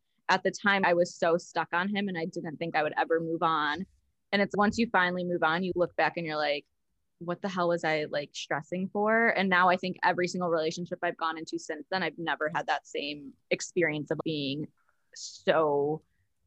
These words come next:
hard to move on, or that I'll never find love again, or I'll never meet someone again.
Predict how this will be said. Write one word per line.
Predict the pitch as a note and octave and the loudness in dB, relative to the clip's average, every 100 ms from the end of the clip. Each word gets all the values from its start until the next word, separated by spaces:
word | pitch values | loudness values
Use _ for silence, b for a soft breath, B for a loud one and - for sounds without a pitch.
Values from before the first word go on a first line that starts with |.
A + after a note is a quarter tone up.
| _ _ | _ _
hard | - F3 A3 F3 | -4 2 4 2
to | F#3+ | 0
move | F#3 F3 | 2 6
on, | F3 D#3+ C#3+ D3+ | 6 6 4 2
or | |
that | F3 | 0
I'll | E3+ | 0
never | D#3+ D#3 | 0 -2
find | D#3 E3 | -2 0
love | D#3 D3 | 0 0
again, | D3+ C#3 C#3+ | 0 -2 -2
or | D3+ | -4
I'll | |
never | E3+ E3 D#3 | -4 -4 -6
meet | D#3+ - | -8 -10
someone | C3+ C#3+ | -8 -8
again. | - - - | -8 -10 -8